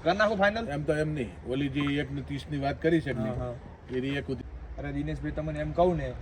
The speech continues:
Speaker 1: કે ઈ ગાડી તમે જોશો ને, એક પચાસ ની ગાડી તમે વેચવા જાઓ તો એનો ભાવ આવશે. એમાં તો વે-, તમે સમજો, એક વખત વેગનરમાં સમજાઈ નાખશે, પણ ઈ ગાડી તો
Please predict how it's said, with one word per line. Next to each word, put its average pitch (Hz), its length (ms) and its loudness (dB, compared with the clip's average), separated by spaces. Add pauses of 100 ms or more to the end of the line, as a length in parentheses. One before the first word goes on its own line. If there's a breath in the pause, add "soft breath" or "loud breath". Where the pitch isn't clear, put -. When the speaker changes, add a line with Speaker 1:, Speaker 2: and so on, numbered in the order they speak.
(240)
Speaker 1:
કે 170 60 -6
ઈ 156 160 2
ગાડી 160 240 8
તમે 170 200 2
જોશો 165 340 4
ને, 143 160 0 (360)
એક 151 80 -2 (100)
પચાસ 156 320 4
ની 143 80 -2
ગાડી 127 240 0 (440)
તમે 165 200 4
વેચવા 156 340 6
જાઓ 165 180 10
તો 165 100 6
એનો 151 160 6
ભાવ 120 220 4
આવશે. 117 380 2
એમાં 156 220 0
તો 170 220 2
વે-, 147 120 -2
તમે 165 260 2
સમજો, 190 460 8 (640)
એક 180 120 4
વખત 202 180 10
વેગનરમાં 175 540 4
સમજાઈ 202 200 2
નાખશે, 196 240 2
પણ 170 120 0
ઈ 147 100 2
ગાડી 156 260 4
તો 170 300 2